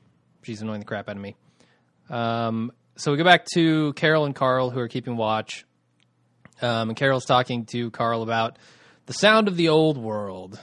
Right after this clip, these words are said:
She misses the trucks and the gunshot. Oh, no, she gets plenty of gunshots here. <laughs> Uh, but we get a glimpse of how bad Carl feels about how mean he was to his mother.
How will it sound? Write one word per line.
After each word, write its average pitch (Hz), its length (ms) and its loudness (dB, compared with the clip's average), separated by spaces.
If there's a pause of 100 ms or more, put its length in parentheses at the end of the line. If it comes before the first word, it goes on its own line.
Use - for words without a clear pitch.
(160)
She - 160 -12
misses 127 400 -4
the 120 180 -6
trucks - 500 -4
and 110 120 -8
the 110 40 -8
gunshot. 104 560 -10
Oh, 143 160 0
no, 160 200 -4
she 143 180 -10
gets 147 180 -16
plenty 143 220 -8
of 131 60 -10
gunshots 120 400 -10
here. 117 180 0
<laughs> - 60 -14 (540)
Uh, 139 500 6 (640)
but 175 200 10
we 165 120 6
get 175 260 6
a 156 140 4
glimpse 160 340 2
of 139 120 -2
how 139 200 6
bad 127 340 4
Carl 117 260 2
feels 110 400 -4
about 107 360 -2
how - 140 -6
mean 214 260 0
he 143 120 0
was 104 260 -8
to - 140 -10
his 113 120 -8
mother. 117 360 -8